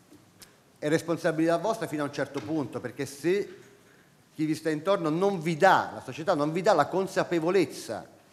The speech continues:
di quello che è il valore, è chiaro che manca la percezione dell'illecito. Ecco,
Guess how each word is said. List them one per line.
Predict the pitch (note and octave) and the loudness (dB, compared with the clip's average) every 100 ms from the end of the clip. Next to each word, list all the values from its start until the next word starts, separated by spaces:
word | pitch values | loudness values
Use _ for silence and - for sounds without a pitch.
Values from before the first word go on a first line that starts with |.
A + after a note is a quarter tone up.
| _ _ _ _ _ | _ _ _ _ _
di | A2 | -10
quello | A2+ F3+ D3+ | 0 2 4
che | D#3+ | 4
è | D3 | 0
il | |
valore, | B2+ B2+ A#2+ F#2+ F#2+ A#2 - _ _ _ _ - - | 2 0 0 -2 -8 -12 -16 _ _ _ _ -20 -12
è | G#3 | -10
chiaro | - G3 A3 | 4 4 4
che | A3+ | 0
manca | G#3 D3 D3+ E3+ | 2 2 4 2
la | |
percezione | D3+ D#3 G3 - C#3+ C3+ D#3 D#3+ - - - | 2 -2 -6 -8 -4 -2 -2 -4 -8 -20 -20
dell'illecito. | A2+ C3+ C3 A2 F#2 E2+ G#2 - D2 _ _ _ _ _ _ _ - - - | -6 -4 -2 -6 -10 -12 -16 -18 -20 _ _ _ _ _ _ _ -20 -20 -2
Ecco, | G#3 G#3 D#3 - | 0 2 -2 -2